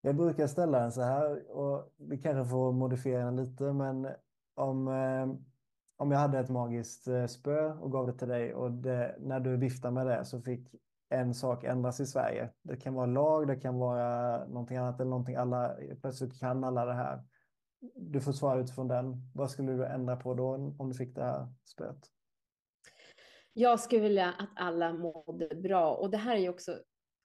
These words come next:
Speaker 2: eh, intressant, att de här psykologiska behoven påverkar vårt psykiska välmående och även fysiska hälsa. Så det är både fysiskt och psykiskt. Så att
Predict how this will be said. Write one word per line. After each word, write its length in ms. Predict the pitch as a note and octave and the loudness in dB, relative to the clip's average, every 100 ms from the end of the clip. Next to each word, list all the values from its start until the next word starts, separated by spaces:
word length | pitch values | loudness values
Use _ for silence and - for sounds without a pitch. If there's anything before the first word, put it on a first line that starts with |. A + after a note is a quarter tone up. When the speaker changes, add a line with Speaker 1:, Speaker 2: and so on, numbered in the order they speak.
| _ | _
Speaker 2:
eh, 120 | F3+ E3+ | -4 -4
intressant, 580 | - F3 F3+ F3 F3+ E3+ | -2 -2 -2 -2 -2 0
att 220 | F3 F3 | -2 -4
de 100 | F3+ F#3 | -2 -2
här 60 | |
psykologiska 680 | F#3 A3+ A3 F#3 F3 F3+ - | -2 -2 2 4 2 -2 -6
behoven 500 | F3 F3 E3+ E3+ F3 | -2 0 2 0 -2
påverkar 680 | - F#3 F3+ A3 A#3+ A#3 F#3 | 0 4 4 4 2 2 -2
vårt 200 | F3 D#3 | 0 -4
psykiska 580 | - C4 C4+ C#4 - C4 | -4 -2 -2 -4 -2 0
välmående 800 | A#3+ A3+ A3 A3 G#3+ G#3+ G#3+ - | 2 2 4 2 2 2 0 0
och 120 | G#3+ | 0
även 340 | G3+ F#3+ F#3+ F#3 - _ - - | 2 0 -2 -6 -18 _ -20 -2
fysiska 840 | D#4 B4+ F#4+ - - - - - | 0 6 6 6 -4 -6 -4 -4
hälsa. 560 | - F3+ - - - F#3 G#3 | -2 -4 -6 -10 -10 -10 -12
Så 160 | - | -8
det 180 | F#3+ G3+ | -4 -4
är 120 | G3+ | -2
både 220 | A3+ A#3 | -2 -2
fysiskt 580 | D#4 - C4+ B3+ F#3 - | -4 -4 -4 -4 -6 -6
och 120 | F#3 | -6
psykiskt. 560 | - - F#3 F#3 - - | -6 -6 -6 -4 -8 -4
Så 80 | |
att 100 | G#3 | -6